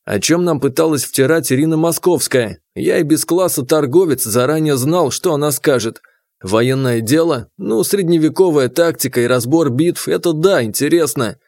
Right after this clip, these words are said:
Но, на мой взгляд, единственным действительно стоящим предметом была система ведения. Но опять же, только для меня, лишь поверхностно знавшего, что здесь три века происходило.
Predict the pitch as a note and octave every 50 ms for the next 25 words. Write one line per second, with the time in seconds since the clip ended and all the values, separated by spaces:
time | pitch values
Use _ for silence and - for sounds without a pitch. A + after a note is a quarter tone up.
0 | _ _ _ - F#2+ B2 E3 F#3+ F#3 F3+ E3+ E3+ F3+ F#3 F3 C#3 A#2 A2+ A2+ C#3+
1 | D#3+ F3+ E3+ - - B2+ C3 C3 A#2 C3+ F3+ F3+ E3 - - C3 B2+ B2+ A#2+ -
2 | G#2+ D3 E3 D3+ - - D#3+ F3 F#3+ E3 - B2 B2 B2 B2 - - - E3 E3
3 | D3+ B2+ - C3 A#2+ - B2 A#2+ A2+ G#2+ C3+ D3+ D3+ D3 D#3 D3 C3+ B2+ - _
4 | _ _ _ - - G#2 D3+ F3 F#3 F3+ E3 - D#3+ D#3 - - - F3+ F3 F3+
5 | F3+ F3 E3+ G3 F#3 C#3 B2 C3 B2+ B2 A2+ G2 A#2 - _ _ _ _ _ _
6 | F2 G2 A2 D3+ F3 F3 D#3 - G3+ G3 - A#2+ G#2+ A2 G#2 - - E3+ F3+ D#3+
7 | F3 D#3 D#3 F3+ F#3+ G3 G3 F3+ D3 C3+ C3+ C3 A#2+ - - _ - E3+ F3 F#3
8 | - - - D3 C#3+ D3 F3+ F3 - - D3+ C#3 - - C3+ B2 A2 B2+ D3+ E3
9 | F3 E3 - - A#2+ A2 G#2+ - - - G3+ F3+ B2 A#2 B2 A#2+ A#2+ - D3 C#3
10 | C3 C#3+ E3+ E3+ - D3+ - - C#3+ C#3 - - F3 E3+ E3 C#3+ D3 C3+ A#2+ A2
11 | G2 F#2